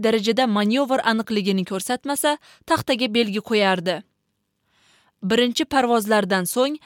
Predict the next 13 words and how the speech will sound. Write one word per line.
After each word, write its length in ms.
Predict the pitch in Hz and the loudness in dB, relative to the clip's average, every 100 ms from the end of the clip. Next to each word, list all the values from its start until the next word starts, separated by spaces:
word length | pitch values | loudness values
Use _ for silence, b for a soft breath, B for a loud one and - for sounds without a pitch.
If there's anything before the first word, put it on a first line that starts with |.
| b b | b b
taxtada 420 | 233 214 - 190 | -4 -4 -2 0
yuzdan 440 | 196 190 170 254 294 | 0 0 0 0 0
ortiq 340 | 233 240 240 | 0 -2 -4
belgi 340 | 196 214 196 202 | 0 0 2 0
bor 240 | 185 190 190 | 2 2 0
edi. 260 | 190 175 160 _ _ _ b b b - | -4 -4 -6 _ _ _ b b b -4
Ko'pgina 420 | 320 - 247 240 | -4 0 0 0
uchuvchilar 640 | 208 - 196 - 208 262 294 B | -2 -6 -6 -2 2 2 0 B
hatto 380 | - 240 233 214 190 | -6 -4 -2 0 2
o'z 100 | 269 240 | 2 2
manzillariga 640 | 247 226 220 220 202 185 | 0 0 0 0 0 0
uchib 260 | 185 - 247 - | -4 -4 -6 -2
kelishganini 680 | 208 185 - 190 185 240 | 0 0 0 -2 -2 -2